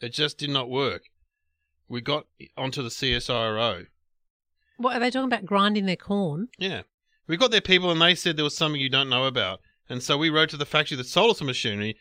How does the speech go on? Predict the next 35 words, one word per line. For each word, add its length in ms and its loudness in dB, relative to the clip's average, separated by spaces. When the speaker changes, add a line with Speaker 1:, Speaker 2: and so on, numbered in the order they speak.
Speaker 1:
and 100 0
at 80 2
our 200 6
expense 400 -2
we 80 -4
brought 280 -4
over 220 -2
their 180 0
engineer 480 2
here. 420 -2
With 180 -4
him, 320 0
as 220 -2
well 180 -2
as 120 -2
the 140 -2
experts 340 0
at 80 -10
the 80 -6
C 180 0
S 160 0
I 80 4
R 180 2
O, 220 4
<laughs> 180 -20
we 80 2
learnt 240 4
we 140 2
re-, 180 -6
require 480 4
entirely 460 2
different 320 -2
grinding 420 2
and 160 0
moisture, 540 -2